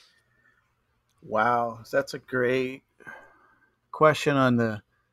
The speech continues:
you know, how did Nemo as a unit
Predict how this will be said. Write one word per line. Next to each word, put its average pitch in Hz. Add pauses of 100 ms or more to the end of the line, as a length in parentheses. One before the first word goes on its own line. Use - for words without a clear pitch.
(720)
you 143
know, 123
how 131
did 123
Nemo 123 (680)
as 117
a 113
unit 139